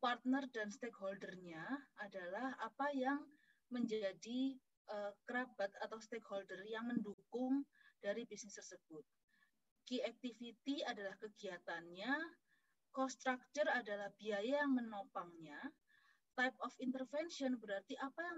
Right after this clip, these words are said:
menjadi uniqueness dari badan usaha tersebut, channelnya berarti adalah bagaimana tipe distribusinya, lalu surplus adalah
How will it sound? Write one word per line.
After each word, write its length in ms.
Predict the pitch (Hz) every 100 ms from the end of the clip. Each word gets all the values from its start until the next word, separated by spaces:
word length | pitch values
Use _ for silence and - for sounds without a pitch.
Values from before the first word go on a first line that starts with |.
| 302
menjadi 280 | 220 202 208 208 220
uniqueness 480 | 240 262 277 302 -
dari 520 | 208 190 185 208 175 - _ _ _ _
badan 280 | 208 208 269
usaha 280 | 254 247 208 196
tersebut, 640 | 190 - 185 - 165 262 _ _ _ _ -
channelnya 640 | 254 254 254 247 262 294 311
berarti 360 | 240 208 202 262
adalah 320 | 254 202 196 190
bagaimana 560 | 190 196 202 226 269 269
tipe 240 | 262 302 294
distribusinya, 920 | 226 - 214 - 190 - 180 160 156 269 - _ _ _ _ - - - _ 226
lalu 560 | 233 247 262 302 320
surplus 760 | 285 285 269 - 277 311 339 -
adalah 560 | 240 208 208 196 247